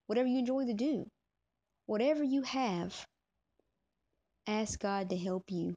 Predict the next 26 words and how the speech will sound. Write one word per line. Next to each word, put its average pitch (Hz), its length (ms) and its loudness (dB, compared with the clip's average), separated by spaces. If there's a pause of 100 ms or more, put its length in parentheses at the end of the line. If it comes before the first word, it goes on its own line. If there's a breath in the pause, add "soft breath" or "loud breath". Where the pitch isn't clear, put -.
(140)
with 180 280 0
that. - 240 -6 (4000)
You 202 120 2
don't 220 180 0
focus 226 460 2
on 226 100 -2
what 220 120 0
everybody 202 440 0
else 190 200 0
have. 156 320 -4 (500 soft breath)
You 208 100 -2
focus 202 320 2
on, 180 200 0
"What 233 240 2
do 226 120 2
I 202 180 2
have? 104 440 -4 (960 loud breath)
Whatever 240 400 2
I 247 80 2
have, 226 420 -2 (220)
I'm 214 80 -2
gonna 185 120 0
give 202 180 0
it 208 60 -2
my 196 120 0
all. 190 420 0